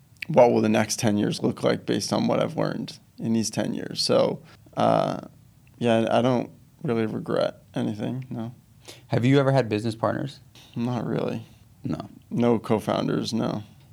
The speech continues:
Speaker 2: And when, when we talked about the failure piece,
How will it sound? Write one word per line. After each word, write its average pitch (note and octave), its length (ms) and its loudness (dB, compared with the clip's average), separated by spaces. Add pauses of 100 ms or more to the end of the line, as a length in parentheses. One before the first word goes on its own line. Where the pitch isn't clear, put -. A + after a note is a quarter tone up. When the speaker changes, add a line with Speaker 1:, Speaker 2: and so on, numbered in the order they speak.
(140)
Speaker 2:
And A#2 500 2 (420)
when, B2+ 340 4
when C3 220 4
we D3 140 4
talked D3 300 4
about A2 420 6
the G2+ 100 -2
failure G2+ 480 4
piece, - 580 -6